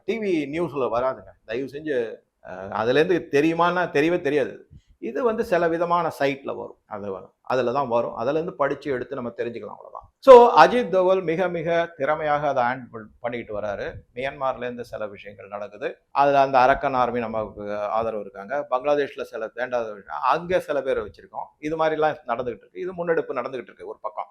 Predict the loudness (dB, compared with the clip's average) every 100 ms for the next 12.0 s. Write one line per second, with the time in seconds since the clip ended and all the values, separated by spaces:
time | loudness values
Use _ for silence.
0 | _ -6 -2 0 2 4 4 4 2 -4
1 | -8 -4 -4 -4 -6 -12 _ _ _ _
2 | _ _ _ _ _ -12 -8 -6 -6 -8
3 | -2 0 0 0 -2 -2 -4 -4 -4 -8
4 | -16 -8 -6 -4 -6 -6 -6 -6 -2 -2
5 | -2 -4 -4 -6 -6 -8 -10 -6 -4 -4
6 | -2 -2 0 -2 -2 -8 -8 -14 -20 _
7 | _ -4 -4 -2 -6 -6 -8 -8 -10 -14
8 | _ -4 -2 -4 -8 -8 -10 -14 -14 -14
9 | -16 -18 _ _ 10 12 10 6 4 4
10 | 4 4 2 2 2 2 0 -2 -2 0
11 | 2 0 -2 -8 -12 -12 -12 -10 -14 -16